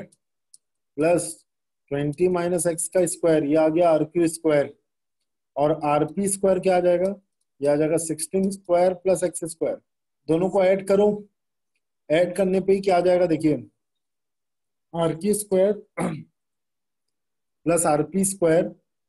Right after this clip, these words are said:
is equals to ट्वेंटी टू का square। इसका square, स्क्वायर निकालने की जरूरत इसलिए नहीं है, इ-, बाकी को तो जरूरत है, क्योंकि ये differentiate करेंगे तो कांस्टेंट ज़ीरो हो जाएगा।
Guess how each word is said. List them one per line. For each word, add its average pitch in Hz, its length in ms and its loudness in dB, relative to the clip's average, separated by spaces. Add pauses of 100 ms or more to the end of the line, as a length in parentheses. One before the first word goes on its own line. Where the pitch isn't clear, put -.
(140)
is 147 160 -4
equals 170 280 0
to 190 220 -4 (480)
ट्वेंटी 151 320 -2
टू 190 120 0
का 196 160 0
square। 196 500 -2 (380)
इसका 151 300 0
square, 202 380 2
स्क्वायर 214 280 0
निकालने 202 480 0
की 214 80 -2
जरूरत 185 340 0
इसलिए 208 320 0
नहीं 180 240 0
है, 175 100 -4 (1000)
इ-, 160 240 0 (160)
बाकी 156 420 -2
को 226 100 0
तो 226 120 2
जरूरत 196 300 2
है, 143 200 4
क्योंकि 160 240 0
ये 196 80 4
differentiate 170 600 -2
करेंगे 208 260 2
तो 214 100 -2
कांस्टेंट 190 460 -4
ज़ीरो 175 260 0
हो 160 60 2
जाएगा। 113 260 -4